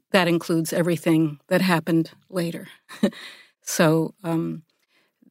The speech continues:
six months after he died, um, the proverbial other shoe dropped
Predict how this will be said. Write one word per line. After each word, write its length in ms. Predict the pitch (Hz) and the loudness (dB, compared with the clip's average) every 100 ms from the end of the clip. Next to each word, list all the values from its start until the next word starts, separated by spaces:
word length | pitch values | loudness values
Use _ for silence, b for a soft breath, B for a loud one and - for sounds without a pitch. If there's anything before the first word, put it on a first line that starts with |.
| _ _ | _ _
six 360 | - 185 - 208 | 0 0 2 4
months 420 | 185 175 - - - | 4 2 -2 -6 0
after 540 | 175 165 - 180 175 | 0 0 0 2 2
he 240 | 170 196 170 | -2 -6 0
died, 560 | 175 156 160 185 196 - _ _ _ - | 2 2 0 -2 -4 -14 _ _ _ -2
um, 460 | 165 160 160 160 - _ _ _ _ 175 | 2 4 4 0 -4 _ _ _ _ -2
the 240 | 175 180 | -2 -2
proverbial 800 | - 165 170 170 170 170 165 160 _ - | 0 2 4 2 2 2 0 -2 _ -2
other 240 | 180 165 | 2 2
shoe 280 | 156 - 190 | 0 0 2
dropped 540 | 156 160 160 - - | 4 2 2 -4 -18